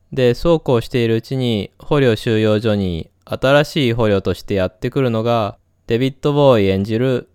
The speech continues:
セリアズ少佐です。セリアズとロレンスは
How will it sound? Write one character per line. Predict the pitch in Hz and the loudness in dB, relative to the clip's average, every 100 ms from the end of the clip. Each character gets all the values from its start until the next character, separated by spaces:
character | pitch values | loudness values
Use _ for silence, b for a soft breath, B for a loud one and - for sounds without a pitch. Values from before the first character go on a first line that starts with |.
| _ | _
セ | - 156 156 | -6 0 0
リ | 117 | 2
ア | 87 | 0
ズ | 82 | -4
少 | 80 - 85 | -8 -6 -8
佐 | - 85 | -8 -10
で | 82 | -10
す。 | - 104 - _ _ _ | -12 -16 -16 _ _ _
セ | - - 143 | -16 -4 2
リ | 131 | 4
ア | 120 | 4
ズ | 120 120 | 2 0
と | 151 143 131 | 2 2 2
ロ | 123 | 2
レ | 113 | 2
ン | 107 | 0
ス | - | -2
は | 123 123 117 101 | -2 0 0 -4